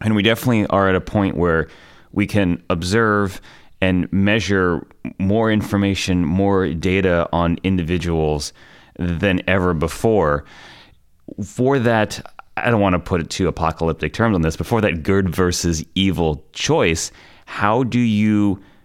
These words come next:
how do you balance that? How do you balance the, the want and the need of a, a company like Catalyte to measure and record and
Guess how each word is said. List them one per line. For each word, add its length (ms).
how 220
do 80
you 160
balance 580
that? 260
How 180
do 80
you 140
balance 420
the, 340
the 100
want 380
and 100
the 60
need 240
of 140
a, 220
a 80
company 300
like 320
Catalyte 640
to 520
measure 640
and 380
record 760
and 400